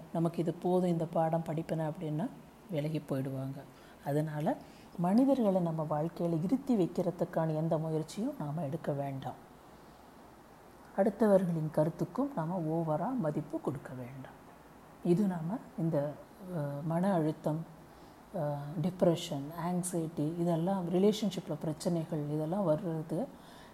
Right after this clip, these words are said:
இது, இந்த, இந்த பேசிக் கான்செப்டை நம்ம புரிஞ்சுக்கிட்டோம் அப்படின்னா, நம்மளோட ஹெல்தி ரிலேஷன்ஷிப்பை உருவாக்கிக்க முடியும்.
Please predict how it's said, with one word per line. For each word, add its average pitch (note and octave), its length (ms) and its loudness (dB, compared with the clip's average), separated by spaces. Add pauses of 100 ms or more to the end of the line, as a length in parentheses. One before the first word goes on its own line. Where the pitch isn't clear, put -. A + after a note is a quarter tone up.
(240)
இது, F#3+ 240 0
இந்த, G3 280 4
இந்த F3 200 2
பேசிக் A3+ 500 2
கான்செப்டை E3+ 340 -4
நம்ம D3+ 200 -4 (120)
புரிஞ்சுக்கிட்டோம் D#3+ 520 -2
அப்படின்னா, D3 400 -4 (320)
நம்மளோட D#3+ 440 0
ஹெல்தி G#3+ 240 4
ரிலேஷன்ஷிப்பை E3+ 880 0 (200)
உருவாக்கிக்க D#3+ 500 -4
முடியும். D#3+ 320 -2